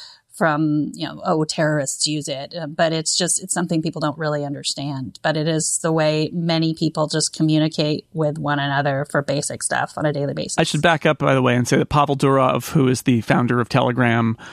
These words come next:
Speaker 2: uh, also was the founder of V-, V K, which is, uh, basically the Russian Facebook,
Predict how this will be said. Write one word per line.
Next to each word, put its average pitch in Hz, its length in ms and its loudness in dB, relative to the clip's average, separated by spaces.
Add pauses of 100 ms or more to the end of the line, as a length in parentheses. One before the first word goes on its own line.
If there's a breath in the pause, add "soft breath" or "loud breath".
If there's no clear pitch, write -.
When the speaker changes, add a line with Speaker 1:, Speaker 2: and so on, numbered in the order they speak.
(200 loud breath)
Speaker 2:
uh, 120 260 4
also 143 400 2
was 143 200 2
the 135 80 0
founder 131 360 2
of 123 200 4
V-, 127 360 0 (220)
V 147 240 2
K, 143 400 4
which 139 240 2
is, 127 140 2
uh, 135 260 2
basically 127 460 2
the 127 80 2
Russian 127 340 2
Facebook, - 680 0